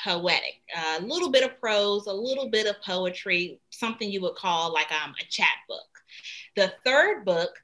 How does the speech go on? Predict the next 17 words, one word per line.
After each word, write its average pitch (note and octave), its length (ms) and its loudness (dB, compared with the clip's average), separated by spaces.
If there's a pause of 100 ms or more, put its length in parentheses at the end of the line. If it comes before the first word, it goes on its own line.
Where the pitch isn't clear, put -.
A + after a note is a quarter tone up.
(320)
Black A3+ 320 6 (120)
Female F#3+ 440 2
and E3 140 -6
Bossy, F#3 920 0
is G#3+ 480 6 (480)
<laughs> - 300 -6
not E4 340 12
only C#4 180 10
my G#3 200 8
nickname, G3 760 2 (320)
but B3+ 380 10 (680)
<laughs> - 600 6
Black C#4 520 10
Female C4+ 340 6
and A3+ 160 4
Bossy A#3 680 2
is, G3+ 400 4